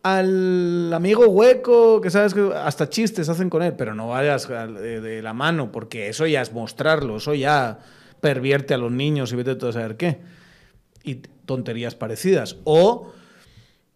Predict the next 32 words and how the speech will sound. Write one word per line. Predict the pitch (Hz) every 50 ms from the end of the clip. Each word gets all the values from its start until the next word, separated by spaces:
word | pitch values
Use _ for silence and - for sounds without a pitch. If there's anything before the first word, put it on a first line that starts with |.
| _ _ _ _ _ _ _ _ _ _ _ _ _ _ _ _ -
eh, | 170 123 120 113 113 110 110
sabemos | - - 123 117 120 127 165 175 -
que | 208
existen | 185 - 175 160 - - 147 135 135
todas | - - 147 139 139 131 123 117 -
estas | 127 113 - - 117 - -
cosas, | - 127 135 139 147 123 - -
todos | - 151 156 147 139 131 -
estos | 143 127 - - - 110 -
males. | 117 127 143 147 135 - 143
Ahora | 147 143 151 165 175
que | 170
hemos | 175 170 165 147
tenido | - 156 147 151 156 156
a | 147
Verástegui | 135 135 139 143 147 - - - 147 139 139 135 131
haciendo | 123 120 - - 135 135 139 139 135 131 127 120
campaña | 107 - 117 110 131 131 135 135 123
para, | 123 127 123 117 117 110 107 87
para | - 120 117
Sandra | - 127 131 127 127 123
Torres, | 117 139 139 131 120 104 - 123
¿no? | 120 131 175 _ _ _ _ _ _ _ _ _
Que | - 135
ha | 131
venido | 135 135 139 139 143 147 143 139 143 -
a, | 135 123 117 117 113 110 - -
a, | 110 117 117 113 113 113 113 113 110 107 107 104 101 - - _ -
a | 123 113
promocionar | - 120 120 117 110 - 123 123 127
una | 135 135 123
película | - 117 123 123 - 147 143 156 160 160 -